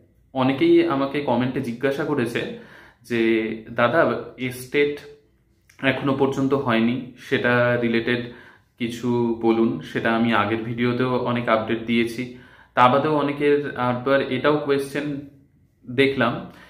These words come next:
যে, "এস্টেট এই বছর ফর্ম ফিল আপ করতে পারিনি, নেক্সট ইয়ার ফর্ম ফিল আপ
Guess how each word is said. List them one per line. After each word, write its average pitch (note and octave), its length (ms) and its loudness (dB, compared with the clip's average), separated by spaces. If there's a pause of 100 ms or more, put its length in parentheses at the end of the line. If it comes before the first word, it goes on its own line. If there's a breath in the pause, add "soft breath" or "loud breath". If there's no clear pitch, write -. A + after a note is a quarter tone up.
(160 loud breath)
যে, A#2+ 200 2
"এস্টেট C3+ 560 -2
এই C3+ 280 0
বছর C#3 340 0
ফর্ম B2 320 -2
ফিল C3 140 0
আপ C3+ 100 4 (100)
করতে A2+ 240 0
পারিনি, B2+ 440 0 (580 loud breath)
নেক্সট B2 340 -2
ইয়ার C#3 160 4
ফর্ম B2 300 -2
ফিল B2+ 120 -2
আপ B2+ 140 2